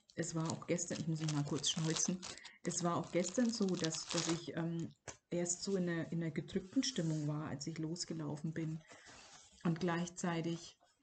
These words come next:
macht mir das aber nix, weil, weil ich ja, ich habe ja all dieses, ähm, all diese Zuversicht, die positiven Referenzerfahrungen, alles, was ich schon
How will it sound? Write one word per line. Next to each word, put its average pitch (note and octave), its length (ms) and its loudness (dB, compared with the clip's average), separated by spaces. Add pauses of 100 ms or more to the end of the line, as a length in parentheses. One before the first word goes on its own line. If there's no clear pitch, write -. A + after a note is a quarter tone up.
(400)
macht F3 380 2
mir G3 80 8
das E3+ 180 2
aber D3+ 180 0
nix, D3 520 0 (300)
weil, D#3+ 500 0
weil D#3+ 220 2
ich E3+ 120 -4
ja, E3+ 340 -2 (400)
ich F3 160 0
habe F3 180 4
ja G#3+ 120 2
all B2 180 4
dieses, E3 580 0
ähm, D#3 400 0 (1300)
all D#3 140 2
diese E3+ 300 2
Zuversicht, F#3+ 760 2
die F3 140 -4 (500)
positiven F#3+ 600 0
Referenzerfahrungen, D#3+ 1400 2 (680)
alles, F#3+ 360 4
was F3+ 360 0 (1160)
ich - 180 0
schon E3+ 340 4